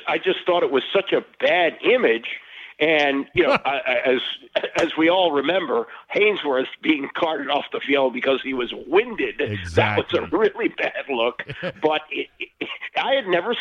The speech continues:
Speaker 1: seen that. I didn't even know they had wheelchairs on the
Speaker 2: I,
Speaker 1: sidelines.
Speaker 2: I know. Apparently they do. So, yeah, yeah, that is probably a bad image for the N F L because it's a direct visual metaphor of, yep, these guys are getting their bodies beat to shit,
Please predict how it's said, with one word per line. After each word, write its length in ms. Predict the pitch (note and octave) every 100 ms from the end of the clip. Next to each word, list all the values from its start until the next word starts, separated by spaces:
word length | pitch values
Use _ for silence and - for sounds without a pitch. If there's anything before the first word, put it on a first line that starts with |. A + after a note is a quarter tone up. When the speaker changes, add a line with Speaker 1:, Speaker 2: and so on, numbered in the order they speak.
| -
Speaker 1:
seen 220 | F#4+ G4+
that. 180 | D3 A2+
I 120 | D3+
didn't 180 | B3+ C#4+
even 180 | C#4 C4+
know 160 | C#4+ G#4
they 100 | F#4+
had 180 | D4 G2
wheelchairs 680 | - G2 - A#2 G2 F2
on 120 | F#2+ G2
the 60 |
Speaker 2:
I, 20 | G2+
Speaker 1:
sidelines. 220 | G#2 G2
Speaker 2:
I 160 | G#2+
know. 320 | A2+ C3+ F#3 A#2+
Apparently 500 | - A#2+ C3+ D3 C#3
they 80 |
do. 160 | C#3+ D3
So, 140 | -
yeah, 240 | C3 D3 C3+ - -
yeah, 320 | - E3+ D#3+ D3
that 200 | C#3 F#3+
is 240 | G3+ F3
probably 480 | - - D#3 D3+ C#3
a 80 | B2+
bad 320 | G#2+ B2 A#2+
image 320 | A#2 B2 B2
for 100 | -
the 160 | A#2+ A#2
N 120 | A#2+
F 120 | A#2+
L 220 | B2 A#2 B2
because 500 | G#2+ - A2 G#2 E2+
it's 240 | - A#2 -
a 80 | -
direct 540 | G#2+ A#2 A#2+ C#3 C#3 C3
visual 500 | G2 C3+ G2 A#2+ A2
metaphor 640 | A#2 B2+ A#2+ A2+ G2+ F#2+
of, 300 | F#2+ F#2+ F2+ _ _ _ -
yep, 300 | B2+ G3+ F3+
these 240 | - D#3 D3
guys 340 | D#3 D3 D#3+
are 60 | B2
getting 240 | F#2+ C3+ A#2+
their 100 | A2
bodies 480 | F#2 B2 D3 D#3
beat 340 | G2 C3+ C#3+ -
to 80 | B2
shit, 440 | - B2 G2+ -